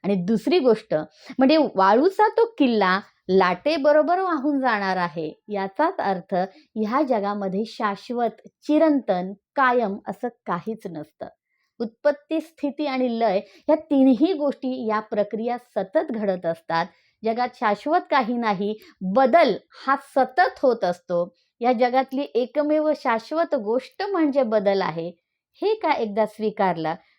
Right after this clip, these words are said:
तर मग आयुष्याची क्षणभंगुरता लक्षात येते आणि मग येणारा प्रत्येक क्षण आनंदाने, सुखाने आणि समाधानाने जगावा, एवढंच आपल्या हातात असतं हे लक्षात येतं.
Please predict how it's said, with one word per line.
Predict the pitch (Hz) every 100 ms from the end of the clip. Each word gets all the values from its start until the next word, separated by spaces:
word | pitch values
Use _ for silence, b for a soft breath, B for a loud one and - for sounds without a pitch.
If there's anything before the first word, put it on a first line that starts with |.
| _
तर | 277
मग | 269
आयुष्याची | 220 262 294 285 285
क्षणभंगुरता | - 240 247 254 240 285 320 294
लक्षात | 254 214 233 196
येते | 196 185 175 185 B B
आणि | - 240
मग | 254
येणारा | 226 214 226 269 277
प्रत्येक | - 240 - 302 302
क्षण | - 233 240 -
आनंदाने, | 202 233 254 254 254 262
सुखाने | - 208 - 220 220
आणि | 226 226
समाधानाने | - 190 208 208 214 220 262
जगावा, | 277 240 202 185 175 175 b b _
एवढंच | 220 226 269 -
आपल्या | 294 247 220
हातात | 190 185 185
असतं | 180 180 185
हे | 185
लक्षात | 170 160 165 156
येतं. | 151 147